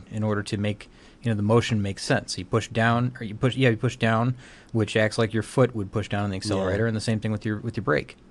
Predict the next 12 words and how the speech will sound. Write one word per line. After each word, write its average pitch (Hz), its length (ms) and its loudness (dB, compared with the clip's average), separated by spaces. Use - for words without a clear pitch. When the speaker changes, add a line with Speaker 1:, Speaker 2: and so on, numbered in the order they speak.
Speaker 2:
And 135 160 2
there, 139 180 6
there 139 180 2
are 139 40 4
a 131 60 2
couple 190 340 0
of 107 100 -2
other 131 400 0
just 113 240 -8
mechanical 110 560 -4
solutions, 104 560 -6
not, 143 220 0